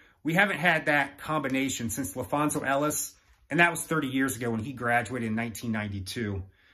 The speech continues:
But we finished at eleven for thirty-three, thirty-three percent from the three-point range. Good sign today, Marcus Hammond. He's been out with an M C L knee sprain all year. He's the transfer from Niagara, six four guard.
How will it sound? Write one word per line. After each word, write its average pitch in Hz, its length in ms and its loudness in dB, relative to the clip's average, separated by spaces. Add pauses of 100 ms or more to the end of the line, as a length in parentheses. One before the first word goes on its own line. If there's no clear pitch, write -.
(100)
But 143 80 -4
we 147 100 2
finished 151 300 0
at 123 200 0
eleven 143 480 0
for - 140 -10
thirty-three, 143 640 -4
thirty-three 143 460 -4
percent 123 420 -8
from 113 120 -8
the 98 80 -6
three-point 127 500 -8
range. 139 460 -4 (400)
Good 233 160 4
sign 202 300 6
today, 165 320 2
Marcus 185 440 2
Hammond. 117 640 -4 (1040)
He's 220 180 2
been 247 100 6
out 226 140 6
with 165 100 -2
an 151 80 0
M 170 140 2
C 170 240 2
L 147 300 6
knee 131 180 -4
sprain 170 520 0
all 139 220 0
year. 160 280 2
He's 175 280 -4
the 151 300 -2
transfer 156 540 -2
from 156 180 -2
Niagara, 147 640 0 (420)
six - 280 2
four 202 220 6
guard. 156 560 6